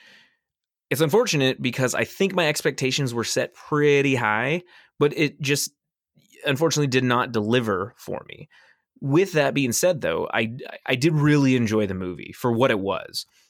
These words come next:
It's a good, um, H B O or, like, a movie night film if you just wanna rent it with friends, or go see it in the theater. I love seeing movies in theaters because sometimes you will have a great audience to enhance your experience.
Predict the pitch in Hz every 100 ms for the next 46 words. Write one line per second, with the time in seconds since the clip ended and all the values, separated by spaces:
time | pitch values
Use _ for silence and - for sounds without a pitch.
0 | _ - - 147 143 147 135 - 117 104
1 | 90 92 - 139 131 135 120 113 117 113
2 | 110 - 104 98 98 95 95 98 95 95
3 | 123 143 123 101 95 - - 98 92 92
4 | 95 110 101 104 95 98 95 92 104 104
5 | - 202 185 143 190 - 208 196 170 180
6 | 156 - - _ _ _ _ _ 135 143
7 | 131 117 - 110 101 95 92 90 87 85
8 | 73 - - 117 156 156 160 151 - -
9 | 92 101 131 120 117 104 104 113 120 101
10 | 104 101 98 - 104 104 104 - 104 -
11 | - 95 90 90